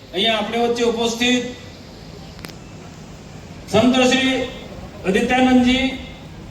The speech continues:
નિખિલાનંદજી તથા ઉપસ્થિત બધા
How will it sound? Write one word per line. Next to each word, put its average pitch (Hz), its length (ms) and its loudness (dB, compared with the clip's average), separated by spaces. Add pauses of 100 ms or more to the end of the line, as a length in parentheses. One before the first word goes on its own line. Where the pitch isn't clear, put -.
(380)
નિખિલાનંદજી 247 800 4 (1080)
તથા 233 280 4
ઉપસ્થિત 247 580 0
બધા 247 380 2